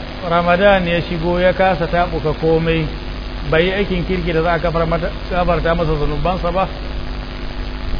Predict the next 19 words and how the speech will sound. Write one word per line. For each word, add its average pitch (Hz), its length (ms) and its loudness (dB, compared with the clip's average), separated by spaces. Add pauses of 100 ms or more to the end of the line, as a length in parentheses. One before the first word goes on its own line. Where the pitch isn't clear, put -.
(200)
kai, 185 160 6
wannan 185 400 4
abadahullah, 165 840 4 (2000)
mu - 80 2
ce 185 180 4
tir 180 220 4
da 160 100 6
halinsa, 151 460 4 (960)
ya 185 400 6
jawo 190 320 8
wa 165 60 6
kansa 151 320 2
asara. 135 340 0 (2750)
Jibril 170 320 0
ya 175 100 4
ce 170 140 0
wa 160 80 2
Annabi, 160 320 0
ya 151 80 0